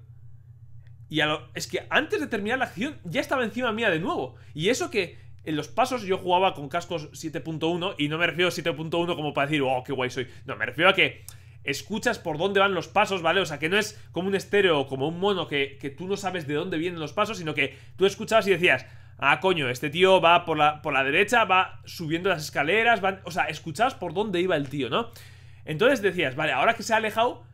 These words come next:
voy a ir al, al sitio". Ibas y aparecía de nuevo. Digo yo, "Pero,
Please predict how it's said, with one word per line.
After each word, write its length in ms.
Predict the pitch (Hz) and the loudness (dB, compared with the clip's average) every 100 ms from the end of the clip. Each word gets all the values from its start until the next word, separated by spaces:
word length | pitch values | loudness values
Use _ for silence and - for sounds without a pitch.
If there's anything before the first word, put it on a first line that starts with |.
| - - | -20 -16
voy 320 | 135 160 214 | -4 2 4
a 60 | 226 | 4
ir 340 | 247 - - - - | 2 -8 -18 -20 -10
al, 240 | - 156 156 | -4 -2 0
al 180 | 147 147 | -2 -2
sitio". 420 | 202 123 113 - - - - | -4 -8 -12 -14 -20 -20 -16
Ibas 560 | - 269 466 466 - - - - - - - - - - - | -2 0 0 -4 -12 -20 -20 -20 -20 -20 -20 -20 -20 -20 -2
y 140 | 170 | 4
aparecía 480 | 180 170 147 147 175 | 4 4 -2 2 2
de 60 | 151 | 2
nuevo. 440 | 247 494 135 - - | 0 -2 -6 -14 -18
Digo 260 | 160 202 208 | -4 4 6
yo, 160 | 175 - | 6 4
"Pero, 200 | 156 | -2